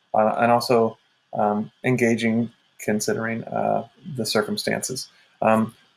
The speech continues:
we've been working on tasks so far to practice, and then this next week coming up, they're gonna choose their own image and make their own art.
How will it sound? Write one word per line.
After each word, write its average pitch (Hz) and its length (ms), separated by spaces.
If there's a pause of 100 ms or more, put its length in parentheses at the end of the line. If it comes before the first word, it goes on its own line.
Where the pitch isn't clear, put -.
we've 135 160
been 151 140
working 147 260
on 123 220
tasks 170 360
so 143 100
far 139 340
to 139 100
practice, 151 760
and 123 160
then 120 260
this 127 180
next 127 240
week 123 140
coming 117 200
up, 113 120
they're 120 100
gonna 117 160
choose 117 240
their 113 140
own 160 180
image 151 240
and 127 100
make 123 160
their - 180
own 117 180
art. 98 220